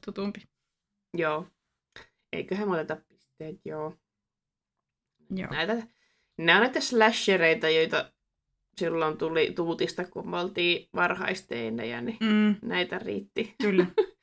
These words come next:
Speaker 2: <laughs> Slasheria,
Speaker 1: Se oli kulta-aikaa.
Speaker 2: joo, kyllä. Mä en oo itse kauhean slasherien fani, kun mielestäni ne on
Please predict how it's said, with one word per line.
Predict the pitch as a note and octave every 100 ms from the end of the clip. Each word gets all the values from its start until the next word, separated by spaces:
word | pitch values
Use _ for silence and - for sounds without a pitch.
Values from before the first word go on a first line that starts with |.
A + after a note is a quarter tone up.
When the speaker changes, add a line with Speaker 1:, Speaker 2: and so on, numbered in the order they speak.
| _
Speaker 2:
<laughs> | _ _ _ _ -
Slasheria, | - A3+ A3 A#3+ - G#3 F3+ F3
Speaker 1:
Se | F#3
oli |
kulta-aikaa. | F3+ A2+ - G#3 G#3 G3+
Speaker 2:
joo, | A3+
kyllä. | A#3 - _ _ _ _ _ _ _ -
Mä | G#3+
en | A#3
oo | A3
itse | A3+
kauhean | A3+ G3 G3 F3 D#3
slasherien | D#3+ D3+ - E3 D3+ D#3
fani, | D#3 D3+
kun | D3+ D#3
mielestäni | D#3
ne |
on | -